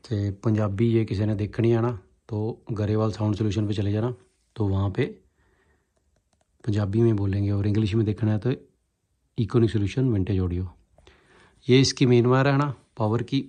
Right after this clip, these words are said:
और ये है सी एस एम थ्री made in Japan। और ये लाइन आउट है और लाइन इन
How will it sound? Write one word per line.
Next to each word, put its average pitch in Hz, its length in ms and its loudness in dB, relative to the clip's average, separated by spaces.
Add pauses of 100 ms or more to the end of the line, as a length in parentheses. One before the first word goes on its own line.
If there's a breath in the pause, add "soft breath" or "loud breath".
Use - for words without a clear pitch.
(100)
और 107 180 -2
ये 113 380 0
है 113 640 -4
सी - 280 -2 (160)
एस 120 320 -2
एम 113 200 0 (100)
थ्री 139 280 0 (420)
made 110 200 0
in 107 120 0
Japan। 143 320 0 (2250)
और 120 180 0
ये 127 240 2
लाइन 120 360 4
आउट 120 280 2
है 127 120 2
और 120 140 2
लाइन 113 340 0
इन 135 240 2